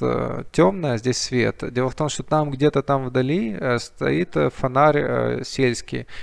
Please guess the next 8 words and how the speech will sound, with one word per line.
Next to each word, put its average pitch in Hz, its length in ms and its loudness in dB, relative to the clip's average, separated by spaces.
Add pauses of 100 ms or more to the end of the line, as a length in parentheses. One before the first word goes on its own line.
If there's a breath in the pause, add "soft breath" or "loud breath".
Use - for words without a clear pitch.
(120)
И 131 80 0
вот 127 160 4
это 147 160 4
такой 139 260 2
мощный 143 340 0
пучок 139 360 -2
света 160 340 -2
получился, 139 680 -6